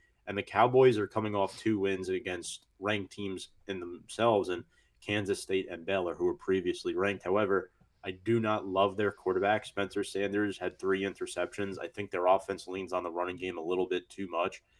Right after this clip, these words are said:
And the fact that this is at Texas, I'm going to pick Texas to win this football game, uh, on Saturday. So I'm going Longhorns.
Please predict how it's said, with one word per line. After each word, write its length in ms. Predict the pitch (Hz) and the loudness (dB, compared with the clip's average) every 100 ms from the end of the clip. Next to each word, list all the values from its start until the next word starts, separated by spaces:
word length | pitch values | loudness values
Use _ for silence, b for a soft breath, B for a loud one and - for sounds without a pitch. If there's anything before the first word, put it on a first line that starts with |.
| _ _ 101 | _ _ -6
And 80 | |
the 60 | 95 | -2
fact 280 | - 104 101 | 4 4 2
that 120 | 98 | -2
this 180 | 107 98 | -2 -2
is 120 | 87 87 | -6 0
at 240 | 92 - | 2 2
Texas, 440 | 104 104 - 104 - | 2 2 0 -4 -4
I'm 160 | 92 85 | -6 0
going 320 | 95 104 104 | 2 2 0
to 80 | - | -8
pick 320 | - 113 - | -4 -6 -4
Texas 540 | - 90 - 90 - - _ _ - | -4 -4 -4 -6 -6 -12 _ _ -10
to 240 | 101 90 85 | -6 -6 2
win 220 | 110 170 | 4 6
this 140 | 147 | 4
football 500 | - 131 123 101 92 | 4 2 4 4 4
game, 360 | 85 82 78 78 _ _ _ _ _ | 2 -4 -6 -10 _ _ _ _ _
uh, 400 | - 87 82 80 - - | 2 4 6 2 -2 2
on 200 | 95 82 | 2 2
Saturday. 500 | - 95 92 78 71 | 0 2 2 -4 -10
So 160 | - 82 | -6 -4
I'm 140 | 87 | 0
going 240 | 95 95 85 | 2 2 2
Longhorns. 640 | 90 90 71 _ - | -2 -2 -12 _ -20